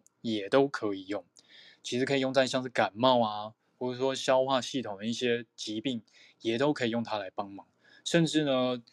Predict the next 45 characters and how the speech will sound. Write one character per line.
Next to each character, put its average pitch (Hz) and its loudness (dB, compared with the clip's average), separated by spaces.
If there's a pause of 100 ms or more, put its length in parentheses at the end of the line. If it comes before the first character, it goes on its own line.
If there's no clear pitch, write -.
(180)
也 113 -4
能 135 -2
够 185 2
温 165 2
暖 110 0
肠 104 -8
胃， 120 6 (240)
然 113 2
后 117 4
处 120 0
理 113 2
一 - 2
些 117 -2
胀 117 2
气 117 -4
的 95 -4
问 120 0
题。 - -12 (300)
假 - -6
设 151 -2
你 147 -2
今 127 -2
天 143 -2
吃 143 -4
了 127 4
一 123 -2
些 127 -2
太 127 4
寒 - -6
的 107 -2
东 123 2
西， 123 -4 (280)
吃 - 0
了 175 4
太 160 4
多 147 4
瓜 143 4
果 113 -4
类， 120 2
或 139 -2
者 131 -6
说 135 -2
生 139 -4
鱼 120 -4
片， 113 -4